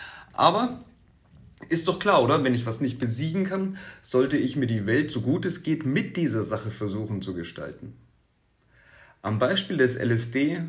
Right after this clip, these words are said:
und passend zu der Folge, die ich da vor einem Monat rausgehauen hab,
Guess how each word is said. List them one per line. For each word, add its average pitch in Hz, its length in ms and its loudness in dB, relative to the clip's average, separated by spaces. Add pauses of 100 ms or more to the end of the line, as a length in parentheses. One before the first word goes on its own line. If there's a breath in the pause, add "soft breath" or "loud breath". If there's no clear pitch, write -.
(180)
und 98 540 -8 (400)
passend 196 400 -4
zu - 80 -4
der 101 140 0
Folge, 143 340 -4
die 110 100 -6
ich 110 140 -10
da 107 120 -6
vor 113 140 -6
einem 107 120 -6
Monat 117 260 -4
rausgehauen 123 520 -2
hab, 147 200 -4